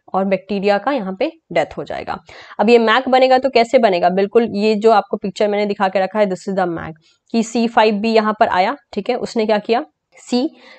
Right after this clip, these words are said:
सिक्स को बुलाया, ये रहा, सी सेवन ये रहा, सी एट ये रहा, उसके बाद बहुत सारे सी नाइन आ गए, इसके बाद बैक्टीरिया का लाइसिस हो गया और बॉडी से जो है इसका इसके बाद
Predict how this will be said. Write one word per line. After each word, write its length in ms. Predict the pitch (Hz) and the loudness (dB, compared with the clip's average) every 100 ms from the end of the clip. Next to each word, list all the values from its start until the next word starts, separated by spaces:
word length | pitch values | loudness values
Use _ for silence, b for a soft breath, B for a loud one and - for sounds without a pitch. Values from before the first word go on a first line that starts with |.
| _ | _
सिक्स 280 | - 214 - | -4 -4 0
को 120 | 262 | 2
बुलाया, 280 | 240 240 233 | 4 4 4
ये 200 | 226 226 | 2 2
रहा, 220 | 226 233 - | 0 -2 -6
सी 200 | - 220 | -6 -2
सेवन 340 | - 196 208 | 0 2 2
ये 160 | 214 220 | 2 2
रहा, 220 | 226 240 | 2 -2
सी 400 | 240 - 214 196 | -4 -6 -4 -2
एट 140 | 208 208 | -2 0
ये 120 | 202 | -2
रहा, 200 | 214 233 | 0 -2
उसके 220 | 233 - | -2 0
बाद 160 | 208 214 | 0 0
बहुत 220 | 190 208 | -2 -2
सारे 180 | 220 214 | 2 0
सी 220 | 226 - | 0 -6
नाइन 240 | 196 185 175 | -4 -2 -4
आ 80 | 175 | -8
गए, 120 | - _ B B B | -14 _ B B B
इसके 180 | 214 254 | -4 2
बाद 160 | 226 226 | 2 2
बैक्टीरिया 440 | 202 202 202 208 | -2 -4 0 0
का 100 | 208 | 0
लाइसिस 420 | 185 185 - 233 | -2 -4 -4 -4
हो 80 | 226 | -4
गया 200 | 220 277 - B B 202 | -2 -6 -8 B B -4
और 60 | 185 | 2
बॉडी 320 | 180 185 208 | 2 2 -2
से 180 | 208 185 | -6 -6
जो 120 | 190 | -6
है 200 | 190 233 196 | -8 -8 -12
इसका 280 | - 202 | -8 -4
इसके 260 | 175 - 180 | -4 -6 -8
बाद 220 | 185 233 | -4 -4